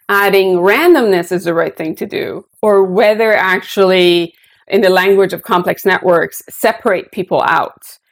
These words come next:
So not let communication happen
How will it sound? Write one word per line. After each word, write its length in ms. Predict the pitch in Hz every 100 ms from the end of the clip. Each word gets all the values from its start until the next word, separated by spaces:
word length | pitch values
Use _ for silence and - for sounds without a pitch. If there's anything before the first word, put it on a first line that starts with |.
| _
So 180 | - -
not 480 | 196 196 190 214 214
let 460 | 190 196 180 156 -
communication 840 | - 180 165 165 - 185 185 -
happen 640 | 202 - - - - 80